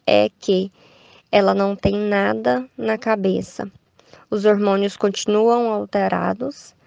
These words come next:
ela está fazendo tratamento com medicamento, mas graças à intercessão de Santa Bibiana,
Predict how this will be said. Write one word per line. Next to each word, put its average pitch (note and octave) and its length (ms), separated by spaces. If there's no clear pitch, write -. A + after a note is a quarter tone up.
ela F#3+ 200
está F#3+ 240
fazendo F#3+ 420
tratamento F#3+ 880
com G#3+ 180
medicamento, G3+ 1200
mas G3+ 240
graças G3 380
à A#3+ 80
intercessão A3 720
de G#3+ 120
Santa B3+ 420
Bibiana, A3 840